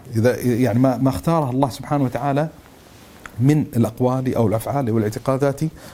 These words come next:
أن يكون مكفرا، فيتطلب من مظانه، وإذا ترجح الإنسان المسلم شيئا فيعمل بمقتضى هذه القضية. فهذه مسألة مهمة، وهذا القول يعني عندما يذكر له للتأكيد على أهمية هذه المسألة،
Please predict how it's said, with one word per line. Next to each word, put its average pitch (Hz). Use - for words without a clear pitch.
أن 127
يكون 120
مكفرا، 117
فيتطلب 127
من 147
مظانه، 160
وإذا 123
ترجح 151
الإنسان 135
المسلم 139
شيئا 170
فيعمل 156
بمقتضى 123
هذه 92
القضية. 92
فهذه -
مسألة 135
مهمة، 95
وهذا 196
القول 151
يعني 104
عندما 127
يذكر 156
له 170
للتأكيد 165
على 131
أهمية 127
هذه 113
المسألة، 107